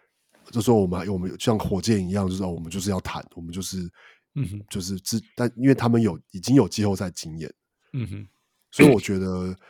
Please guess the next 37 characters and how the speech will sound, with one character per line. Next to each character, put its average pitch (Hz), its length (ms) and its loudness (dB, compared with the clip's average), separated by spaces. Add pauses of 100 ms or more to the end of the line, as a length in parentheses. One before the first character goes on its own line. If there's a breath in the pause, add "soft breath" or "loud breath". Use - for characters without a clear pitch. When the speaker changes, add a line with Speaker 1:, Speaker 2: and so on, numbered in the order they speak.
(640 loud breath)
Speaker 1:
就 117 100 -2
说 110 180 4
Ja 113 220 0
Morant 101 340 2
啊， 87 100 -6
或 95 180 -2
者 95 40 -4
说 90 560 -6 (240)
Dillon 98 300 -2
Brooks， 87 340 -8
我 92 80 -6
觉 107 120 -2
得 120 60 0
他 120 100 2
们 135 80 0
感 95 120 -4
觉 92 140 -4
起 90 140 -8
来 82 80 -8
更 92 260 -2
像 90 240 -2
是， 87 260 -8 (360 loud breath)
他 127 80 0
们 151 100 4
相 151 220 6
信 147 120 6
自 123 140 -2
己 87 160 -4
是 101 180 -4
一 95 40 -2
支 92 160 -6
会 95 180 0
赢 82 100 -8
球 - 180 -6
的 87 60 -10
球 - 200 -12
队。 - 200 -16